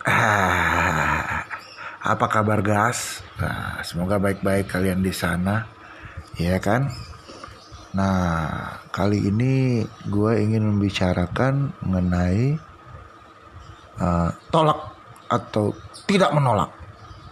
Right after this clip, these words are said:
Undang-Undang Ciptaker. Kalau gue baca ya, itu undang-undang kayaknya nggak ada cacatnya dah. Gue bingung kenapa di demo ya. Padahal itu perlindungan untuk para pekerja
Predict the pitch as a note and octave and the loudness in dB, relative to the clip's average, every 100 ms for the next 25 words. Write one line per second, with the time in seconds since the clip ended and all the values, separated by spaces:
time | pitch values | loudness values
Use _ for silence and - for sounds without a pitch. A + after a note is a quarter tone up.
0 | - - A2+ G#2 G2+ - G#2 G2 G2 F#2+ | -10 -2 2 2 0 0 0 2 2 2
1 | F#2 F2 - - - - - - - - | 0 -2 -8 -16 -20 -20 -20 -20 -14 -4
2 | G2+ - F2 - - - - - - - | -2 0 -2 -2 -4 -6 -10 -14 -16 -20
3 | - - - - - - - - - C#3 | -20 -20 -18 -18 -18 -18 -18 -6 0 2
4 | E3 E3 D#3+ F#3 G3+ G3+ A#2+ F#2+ - - | 4 2 2 2 4 4 4 2 0 -6
5 | - G#2+ G2+ B2 C3+ B2+ B2+ B2 E3 E3 | -4 -2 0 0 2 2 2 2 2 0
6 | D#3+ G#3 G3+ C#3 A#2 B2+ D#3+ D3 D#3 A#2+ | 0 2 4 4 4 2 0 0 2 2
7 | G2 E3+ D3+ G#2+ - - - - - C3 | 2 2 4 4 2 -4 -14 -16 -6 0
8 | D#3+ C#3+ C#3+ D3 F#2 G2 C3 B2 - - | 2 4 4 4 4 2 2 -2 -10 -18
9 | - - - - B2 A#2+ A#2 A2 G#2 D#3 | -14 -12 -6 0 2 4 4 2 4 4
10 | G3+ G3+ A2+ F#2+ - - - - - - | 4 4 4 2 -2 -6 -4 -4 -8 -12
11 | - - - - - - - D#3+ A3 A#3 | -16 -20 -20 -20 -20 -6 0 2 4 4
12 | G3+ B3+ A#3 - F3 E3+ D#3+ D3+ B2+ G3+ | 2 2 0 0 2 4 6 4 4 2
13 | B3+ F#3 E3 D#3+ - D#3 - B2+ - A#2 | 2 2 2 0 2 2 2 0 0 2
14 | F#2+ G#2+ E3+ F3+ | 2 4 2 0